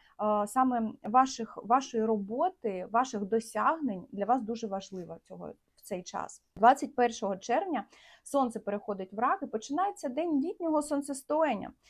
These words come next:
Енергетично дуже сильна точка місяця, коли починається літо в північному полушарі. І, е, ми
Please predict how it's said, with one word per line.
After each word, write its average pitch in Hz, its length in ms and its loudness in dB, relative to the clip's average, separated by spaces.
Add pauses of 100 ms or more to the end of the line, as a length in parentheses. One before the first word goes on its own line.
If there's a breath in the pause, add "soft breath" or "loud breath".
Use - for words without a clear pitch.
(220 soft breath)
Енергетично 302 720 0
дуже 226 300 -2
сильна 214 400 -2
точка 196 360 -6
місяця, 220 520 -6
коли 226 200 4
починається 208 640 -4
літо 202 320 -4 (180)
в 185 280 -4
північному 220 500 -2
полушарі. 262 680 -4 (320 loud breath)
І, 285 200 2
е, 254 120 2 (360)
ми 247 160 2